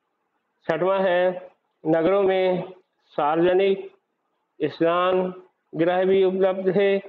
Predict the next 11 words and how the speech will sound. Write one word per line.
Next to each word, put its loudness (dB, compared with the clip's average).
यह 2
रोम 2
के 0
शहरी 2
जीवन 2
की 0
खास -4
विशेषता -2
थी। -2
सातवां 0
है, 0